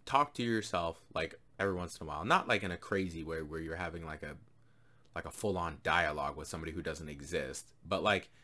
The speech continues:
if you're actually just, you know, just thinking out loud for whatever reason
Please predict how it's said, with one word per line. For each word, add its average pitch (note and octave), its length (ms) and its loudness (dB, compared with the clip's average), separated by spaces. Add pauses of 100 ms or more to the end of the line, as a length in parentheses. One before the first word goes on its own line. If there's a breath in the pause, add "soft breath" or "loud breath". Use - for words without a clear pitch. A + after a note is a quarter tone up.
(200 soft breath)
if F3 220 6
you're D#3+ 160 8
actually B2 440 6
just, G#2 320 2
you A2+ 100 0
know, D#2 280 -2 (640)
just - 220 0
thinking G#2 280 2
out E2+ 200 0
loud B1 320 -4 (260)
for F2 120 -6
whatever D#2+ 280 -4
reason C2+ 280 -12